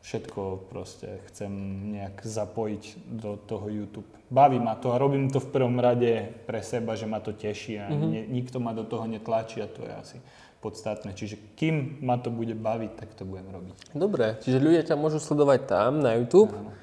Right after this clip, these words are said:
Speaker 2: Čiže keby ste chceli sa dozvedieť viac, e, o Lukášovi, prípadne pozrite Neurotrip, kto-, keď ste nevideli, pretože to
Speaker 1: To
Speaker 2: má
Speaker 1: si určite choďte pozrieť,
Speaker 2: Hej,
Speaker 1: to je
Speaker 2: to
Speaker 1: pecka.
Speaker 2: máte dosť.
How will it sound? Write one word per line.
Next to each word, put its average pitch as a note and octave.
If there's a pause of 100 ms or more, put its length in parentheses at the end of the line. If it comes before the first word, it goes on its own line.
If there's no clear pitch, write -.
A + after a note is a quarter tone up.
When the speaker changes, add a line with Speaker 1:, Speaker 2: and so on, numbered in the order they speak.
(200)
Speaker 2:
Čiže C3
keby C3+
ste C3+
chceli C3+
sa B2+
dozvedieť A#2+
viac, B2 (100)
e, - (580)
o -
Lukášovi, A#2 (480)
prípadne A#2
pozrite A#2+
Neurotrip, C3+
kto-, -
keď B2+
ste B2
nevideli, A#2+
pretože A#2
to -
Speaker 1:
To C#3+
Speaker 2:
má B2
Speaker 1:
si A#2+
určite C#3
choďte B2
pozrieť, C3 (100)
Speaker 2:
Hej, A2
Speaker 1:
to A#2
je C3
Speaker 2:
to B2+
Speaker 1:
pecka. -
Speaker 2:
máte B2
dosť. A#2+